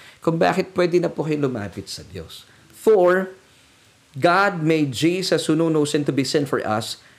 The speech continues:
that we might become the righteousness of God in Him. So that's it. Kaya po walang dahilan na mangimi pa kayo, lumayo kayo sa Diyos, because magsilapit po kayo,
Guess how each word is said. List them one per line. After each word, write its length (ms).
that 340
we 220
might 240
become 320
the 80
righteousness 560
of 160
God 320
in 160
Him. 320
So 240
that's 480
it. 320
Kaya 240
po 160
walang 240
dahilan 320
na 80
mangimi 560
pa 160
kayo, 400
lumayo 400
kayo 160
sa 160
Diyos, 160
because 400
magsilapit 800
po 160
kayo, 80